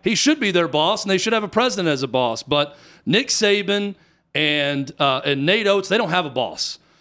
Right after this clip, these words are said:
at Alabama. They do what they want. They say what they want. They get away with what they want, and they answer to no one. And that's the problem with making Alabama look terrible in all of this right now. Th-, that's, that's my assessment of the situation.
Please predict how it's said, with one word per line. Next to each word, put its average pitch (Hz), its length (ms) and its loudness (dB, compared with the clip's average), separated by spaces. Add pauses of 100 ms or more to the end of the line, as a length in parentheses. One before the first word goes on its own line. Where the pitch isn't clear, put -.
(220)
at 156 120 2
Alabama. 147 600 0
They 190 220 2
do 175 240 0
what 202 160 0
they 190 140 4
want. 180 400 0
They 139 120 -2
say 190 280 2
what 190 160 -2
they 175 160 2
want. 165 360 0 (340)
They 156 140 2
get 185 180 2
away 170 280 2
with 151 140 0
what 147 200 2
they 143 140 2
want, 139 380 0
and 143 120 -2
they 147 120 0
answer 156 360 -2
to - 120 -8
no 147 220 2
one. 123 420 0 (320)
And 156 120 2
that's 202 200 0
the 175 80 -8
problem 165 500 0
with 143 120 0
making 156 340 2
Alabama 147 720 0 (220)
look 165 260 0
terrible 151 560 -2 (340)
in 151 140 2
all 143 220 2
of 123 80 -8
this 131 260 -2
right 120 240 0
now. 104 380 -6
Th-, 123 140 -2
that's, 151 380 -2 (100)
that's 165 220 0
my 156 200 2
assessment 127 400 -4
of 120 40 -6
the 117 60 -4
situation. 110 580 -2